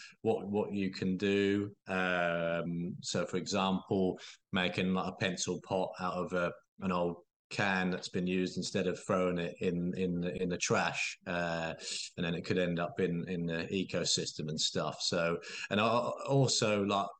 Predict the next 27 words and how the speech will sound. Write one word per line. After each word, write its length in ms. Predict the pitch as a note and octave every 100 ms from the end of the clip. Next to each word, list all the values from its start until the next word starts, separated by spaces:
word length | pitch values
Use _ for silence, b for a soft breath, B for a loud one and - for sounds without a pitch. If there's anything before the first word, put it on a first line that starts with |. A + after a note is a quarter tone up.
| _ _ _
with 180 | B2 A2+
the 140 | A2
emotions, 880 | G#2+ A2 B2 A#2+ - D3+ D3 C#3 - _ _ _
um, 920 | A2+ G#2+ G#2 G2 G2 G2 F#2+ F#2+ F2+ - -
I 140 | G2+
was 300 | G2+ - - _ -
trying 460 | - A2+ G#2+ G2 F#2+
to 340 | - F#2+ F#2 F#2 B B B _ -
make 440 | G2 F#2 F2+ - - _ -
even, 340 | A#2+ G2 G2
like, 320 | F#2 F#2 F2+ - - _ _ _ _ - - E2 -
perceptions 520 | - F#2 - F2+ F2
of 100 | E2+
anger, 440 | F2 F2 E2 F2+ -
anger, 500 | F2+ F2+ E2 F2 D#2 - -
uh, 680 | F2+ F2 E2+ E2 E2 E2 D#2+ E2
and 180 | E2+ D#2
sadness 760 | - G2 F2+ - E2 D#2+ - - - - -
as 240 | G#2 F2
something, 520 | - G#2+ F#2 G#2+ F#2+ F#2+
like, 280 | G2 G2 - -
light-hearted, 840 | A#2 A2 G2 F#2+ A2 A#2 - D#3 C#3
where 340 | A#2 F#2+ F#2+ -
trying 220 | - A#2+
to 60 | G2+
take 240 | - B2
the 80 | G#2